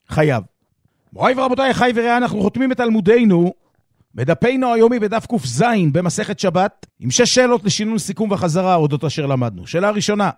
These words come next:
"ישב אחד על הפתח וצד את הצבי ובא השני וישב לידו והלך הראשון אחר כך, האם עשה השני איסור?" שאלה שנייה, "מתי מותר להפיס מורסה בשבת לכתחילה?"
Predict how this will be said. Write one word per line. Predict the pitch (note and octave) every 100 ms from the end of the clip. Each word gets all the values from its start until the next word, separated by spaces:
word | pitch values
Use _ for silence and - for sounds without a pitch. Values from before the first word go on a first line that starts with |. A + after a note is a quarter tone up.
| -
"ישב | A#2 G#3+ A3
אחד | - A3
על |
הפתח | G3+ - A3+ E3+
וצד | F3 G#3+ G#3
את | F3+
הצבי | E3+ E3+ G#3
ובא | F3+ E3+
השני | G3+ - G3
וישב | F#3+ F3+ G3+ F#3
לידו | F#3+ F3+ F3+
והלך | E3+ D#3+ F#3+ A3 D#3+
הראשון | E3 D#3 - A#3+ E3 G#2+ - _ -
אחר | D3+ F#3 F3 D3+
כך, | E3 D#3+ - -
האם | D#3+ G#3+
עשה | G3 G3
השני | F3+ F#3 F3
איסור?" | F3 D3 E3 D#3 - _ _ _ _ _
שאלה | A2 D3 C#3
שנייה, | A3 G#3+
"מתי | G#3 G#3+
מותר | G3+ G3+
להפיס | G3+ - G#3
מורסה | G3+ G3 -
בשבת | F#3 F#3 F#3 F3+
לכתחילה?" | F3 - D#3+ D#3+